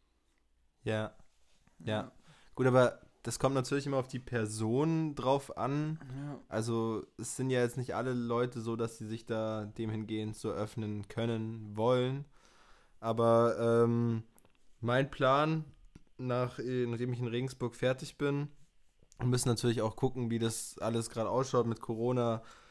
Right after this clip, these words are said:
Speaker 1: auch finanziell und sonst was. Äh, aber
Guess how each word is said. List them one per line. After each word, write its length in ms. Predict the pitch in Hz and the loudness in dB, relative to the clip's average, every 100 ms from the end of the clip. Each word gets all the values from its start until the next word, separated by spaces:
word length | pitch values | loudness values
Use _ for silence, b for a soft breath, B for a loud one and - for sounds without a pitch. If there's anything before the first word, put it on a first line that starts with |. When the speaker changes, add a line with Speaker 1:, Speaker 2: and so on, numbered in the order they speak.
| B | B
Speaker 1:
auch 140 | - 113 | -10 -6
finanziell 600 | 127 113 110 120 127 123 | -2 -2 0 4 4 4
und 140 | 120 | 2
sonst 300 | 113 123 123 | 0 -4 -4
was. 360 | 120 120 120 - | -2 -2 -4 -8
Äh, 40 | |
aber 840 | 92 110 107 - 110 110 110 110 | -6 -4 -4 -4 -4 -2 0 -2